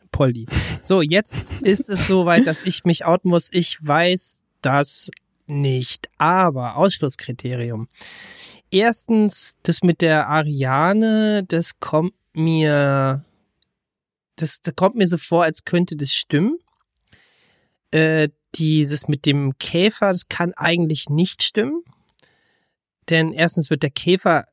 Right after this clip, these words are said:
wirklich, der als auch Käfer heißt, schon lange nicht mehr gebaut. Wenn, dann wäre es der Nachfolger Beetle. Aber da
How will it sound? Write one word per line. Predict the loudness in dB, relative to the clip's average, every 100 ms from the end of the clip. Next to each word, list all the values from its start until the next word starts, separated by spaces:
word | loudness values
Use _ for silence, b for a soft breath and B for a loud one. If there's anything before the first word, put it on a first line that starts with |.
| -4
wirklich, | -2 -2 -8 -2
der | 0 2 0
als | -6 -6
auch | -8 -8
Käfer | -2 0 0 0
heißt, | 2 0 0 -2
schon | 0 2 2
lange | 2 2
nicht | 0 -2
mehr | -4 -4
gebaut. | -4 0 0 -2 -6 -6
Wenn, | -2 0
dann | 2
wäre | 2 0
es | 0
der | 0
Nachfolger | 0 0 -2 -2
Beetle. | -4 -4 -6 -2 -2 -2 _ _ _ _ _ _ _
Aber | 0 2 2
da | 0